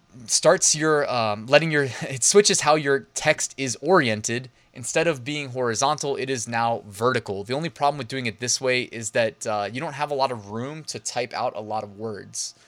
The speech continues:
because when the letters are completely vertical like that and, uh, vertically oriented,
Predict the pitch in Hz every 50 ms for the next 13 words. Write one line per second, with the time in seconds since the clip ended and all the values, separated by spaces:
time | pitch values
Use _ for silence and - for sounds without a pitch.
0 | _ _ _ _ _ - 120 113 - 127 113 113 123 120 120 117 117 113 110 110
1 | 110 _ _ _ _ _ 113 120 127 139 139 143 135 123 113 - - 113 113 113
2 | 110 110 - - 117 113 - 143 131 127 123 107 113 117 117 117 - 110 107 101
3 | 101 101 98 - 107 107 104 - - _ _ _ - - - _ _ _ _ _
4 | - 107 107 101 101 101 101 98 98 101 117 135 135 139 - 135 131 - 120 135
5 | 131 120 107 104 101 - - 104 101 104 104